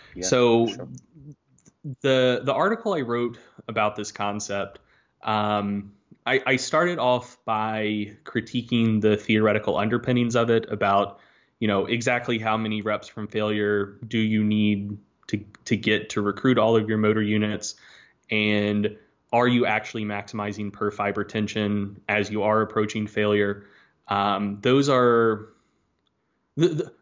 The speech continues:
Speaker 2: those are, I think, important points if you're a, a nerd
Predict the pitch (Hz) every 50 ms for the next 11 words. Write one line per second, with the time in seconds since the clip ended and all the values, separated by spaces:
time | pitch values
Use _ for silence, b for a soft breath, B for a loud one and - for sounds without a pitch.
0 | _ - 143 175 214 226 233 220 208 202 - 156 151 147 147 - 160 156 151 -
1 | 147 131 123 127 - 131 131 127 127 123 123 - 117 113 113 113 110 110 - -
2 | - - - - 117 113 113 - 117 110 110 110 110 107 107 - - - 123 -
3 | - _ 120 110 110 107 104 104 107 110 120 123 127 131